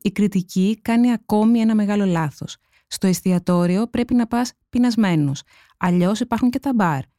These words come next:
Αλλά όχι μόνο γιατί πεινάς, αλλιώς υπάρχουν και τα fast food, ορθάδικα, περίπτερα, ντελιβεράδικα, τυροπιτάδικα ή το ψυγείο σου. Πεινασμένος για φαγητό, αλλά και για χαρά, επικοινωνία, γέλιο,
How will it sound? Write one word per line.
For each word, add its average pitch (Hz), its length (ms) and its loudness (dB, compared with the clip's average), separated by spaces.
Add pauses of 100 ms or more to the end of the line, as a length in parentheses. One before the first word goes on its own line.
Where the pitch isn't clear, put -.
(200)
Αλλά 220 260 0
όχι 233 180 -2
μόνο 220 360 4
γιατί 151 240 -2
πεινάς, 147 500 -2 (140)
αλλιώς 247 320 0
υπάρχουν 190 520 -2
και 247 100 -4
τα 214 180 -4
fast 180 340 -4
food, 185 260 0
ορθάδικα, 175 680 -4
περίπτερα, 196 540 -2
ντελιβεράδικα, 175 840 -2
τυροπιτάδικα 170 920 -4 (300)
ή 311 100 0
το 302 120 -2
ψυγείο 202 460 0
σου. - 260 -12 (440)
Πεινασμένος 208 580 2
για 240 120 -2
φαγητό, 175 640 -2
αλλά 220 180 -2
και 220 140 -4
για 214 160 0
χαρά, 147 580 -4
επικοινωνία, 170 920 0
γέλιο, 190 560 0